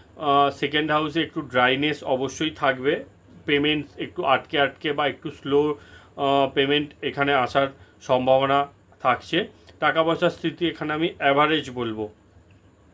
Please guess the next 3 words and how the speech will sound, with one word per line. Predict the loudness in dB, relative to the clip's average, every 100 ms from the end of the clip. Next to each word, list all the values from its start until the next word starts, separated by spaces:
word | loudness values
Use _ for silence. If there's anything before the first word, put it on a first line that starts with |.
| -20 -20 -20 -20 -20 -20 -20 -20 -20 -20 -20 -6
ছোটোখাটো | 0 2 4 4 2 -4
ঘোরা | -2 0 2
বেড়ানোর | 2 0 0 -2